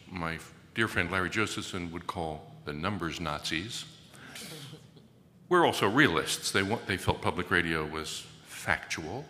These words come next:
It was not about falling in love with characters. It was about facts. And more importantly, it was about letting the local stations jump in at eleven minutes before the hour. Does this ring a bell? And all those,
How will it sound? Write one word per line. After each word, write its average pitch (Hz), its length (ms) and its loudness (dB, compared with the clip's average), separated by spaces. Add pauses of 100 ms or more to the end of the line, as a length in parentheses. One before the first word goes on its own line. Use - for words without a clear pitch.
(580)
It 90 120 -10
was 82 120 -10
not 82 200 -4
about 78 400 -4 (640)
falling 85 440 -4
in 80 100 -8
love 82 240 -6
with 82 160 -10
characters. 104 640 0
It 92 100 -10
was 78 100 -12
about 76 240 -6
facts. - 500 -6
And 98 140 -6
more 85 140 -2
importantly, 110 640 4
it 117 60 -4
was 107 160 -4
about 104 380 0
letting 98 260 -4
the 87 100 -6
local 95 300 0
stations 87 540 -4 (420)
jump 104 320 0
in 80 320 2 (460)
at 78 160 -2 (280)
eleven 92 340 -4
minutes 95 240 -2
before 98 360 -6
the 104 160 -6
hour. 151 540 -8 (360)
Does 95 80 -18
this 107 140 -8
ring 110 100 2
a 107 40 0
bell? 113 280 0 (580)
And 98 200 -2
all 95 100 -2
those, 92 240 -4